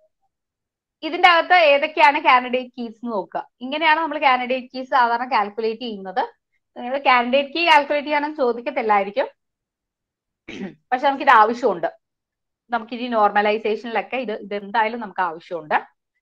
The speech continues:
So this is an important part. ഇത് നിങ്ങൾ, ആ, ചെയ്ത് തന്നെ നോക്കുക. ഇത്, ഇത് കഴിഞ്ഞിട്ട് ഇനി അങ്ങോട്ടേക്ക് കുറെ ചെയ്യാം കേട്ടോ.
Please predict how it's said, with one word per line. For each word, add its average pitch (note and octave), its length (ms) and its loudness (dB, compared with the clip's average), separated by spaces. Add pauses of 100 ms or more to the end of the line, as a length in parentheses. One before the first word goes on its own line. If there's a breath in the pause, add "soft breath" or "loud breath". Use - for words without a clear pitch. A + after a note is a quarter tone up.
(140)
So A#3 100 -2
this A#3 180 -2
is C4+ 100 -12
an C4 180 4
important A#3+ 580 2
part. A3 320 6 (440)
ഇത് C4+ 340 0
നിങ്ങൾ, G#3+ 280 -4 (380)
ആ, G3 260 0
ചെയ്ത് A3+ 460 -2
തന്നെ B3 280 2
നോക്കുക. G#3+ 300 -4
ഇത്, G3+ 140 -6
ഇത് C4 200 -8
കഴിഞ്ഞിട്ട് D4 440 4
ഇനി D4+ 180 -4
അങ്ങോട്ടേക്ക് C#4+ 500 -2
കുറെ C#4 260 4
ചെയ്യാം B3 360 0
കേട്ടോ. G#3+ 220 4